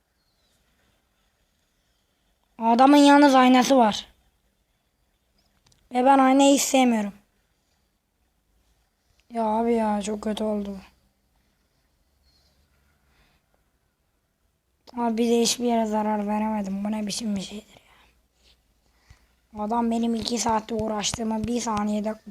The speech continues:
bir kuleyi aldı lan. Adam. Adam. Aha, benim üç bin canı kaça iniyor?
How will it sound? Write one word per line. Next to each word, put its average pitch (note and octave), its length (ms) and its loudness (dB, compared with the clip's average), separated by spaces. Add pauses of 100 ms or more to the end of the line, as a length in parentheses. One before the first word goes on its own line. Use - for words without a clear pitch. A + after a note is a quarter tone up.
bir A#3+ 160 -4
kuleyi A3 340 0
aldı G3+ 400 -2
lan. G3+ 220 -10 (1120)
Adam. G#3+ 380 0 (2750)
Adam. G#3+ 460 -4 (220)
Aha, B3+ 1000 -4
benim B3+ 280 -4
üç C4+ 220 -6
bin C4 180 -4
canı A#3 240 -6
kaça B3 240 -6
iniyor? A3+ 380 -6